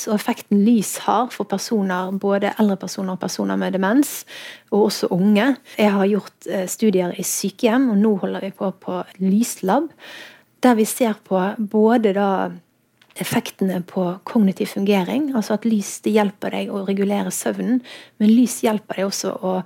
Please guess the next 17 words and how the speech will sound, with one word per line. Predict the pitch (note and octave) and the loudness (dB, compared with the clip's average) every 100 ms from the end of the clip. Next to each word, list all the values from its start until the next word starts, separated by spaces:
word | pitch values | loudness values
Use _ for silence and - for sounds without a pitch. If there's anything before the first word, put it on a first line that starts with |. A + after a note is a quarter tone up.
| - _ - | -8 _ -8
fungere | A3 F#3 A#3 F#3+ | -2 2 2 2
optimalt | F#3 - G3+ G#3+ F#3 - - | -4 0 2 2 0 -6 -12
på | F#3 | -6
dagtid. | F3 F#3 - G#3 D4 - _ _ _ _ - | -4 -4 -2 -2 -2 -8 _ _ _ _ -6
Du, | G#3 F#3 F#3 G3 - | 0 2 2 -2 -6
så | - | -4
vi | G3+ | -2
ser | - - G#3 | -2 -2 -4
rett | G#3 | -4
og | G3+ | -6
slett | G3 - | -8 -8
på | G3 | -6
hvordan | F#3+ F#3 F#3+ | -2 -2 -2
lyset | F#3+ F3 - - | -2 -4 -6 -10
påvirker | - F3+ F#3 - - F3+ F3+ | -8 -8 -8 -10 -12 -8 -2
både | G#3+ A3 | 0 0
studenter, | A3 - B3+ A3+ G3+ - F#3 | 0 0 2 2 2 -2 -4